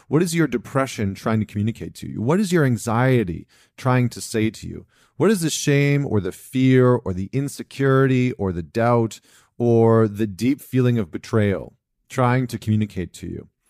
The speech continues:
What is your pains actually saying? What is your hurt actually saying?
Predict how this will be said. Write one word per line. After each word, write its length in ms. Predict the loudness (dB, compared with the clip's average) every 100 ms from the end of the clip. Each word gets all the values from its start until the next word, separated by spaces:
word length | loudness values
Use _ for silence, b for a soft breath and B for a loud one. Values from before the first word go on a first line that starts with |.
| _ -2
What 140 | 0
is 100 | 2
your 100 | 0
pains 520 | -2 -2 0 -2 -6 -6
actually 380 | -6 -6 -10 -12
saying? 480 | -6 -6 -6 -10 _ _ _
What 120 | -6
is 100 | -4
your 80 | -4
hurt 220 | 0 0
actually 260 | 0 -8 -16
saying? 300 | -14 -14